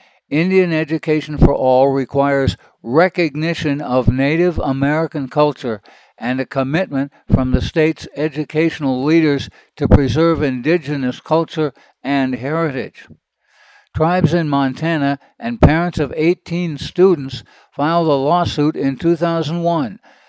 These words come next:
alleging that education leaders had failed to teach the culture and heritage of Native Americans and therefore violated the state constitution. The lawsuit also claims that schools have used funds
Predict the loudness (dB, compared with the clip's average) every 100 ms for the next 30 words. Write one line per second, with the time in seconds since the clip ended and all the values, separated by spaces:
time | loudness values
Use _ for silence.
0 | _ -6 0 2 0 0 -2 0 -2 0
1 | 0 -2 -2 0 0 -2 -2 0 0 0
2 | 0 -2 0 2 2 0 -4 0 -2 -2
3 | -10 -8 -2 -2 -2 -4 -2 -2 0 0
4 | 0 -4 -4 -6 -2 -2 -2 -4 -4 -2
5 | -2 -2 -4 -6 -12 _ _ _ _ -4
6 | 0 0 0 0 0 2 0 2 0 -2
7 | -2 -4 -8 -10 -4 -4 -4 -8 -8 -12
8 | -20 -4 0 0 -2 -8 -14 _ _ _
9 | _ _ _ -20 -20 -20 _ -2 2 4
10 | 4 4 2 2 2 2 0 0 0 -2
11 | 2 0 0 -4 0 0 2 -2 2 2
12 | 4 2 0 -4 -2 0 -2 -4 -10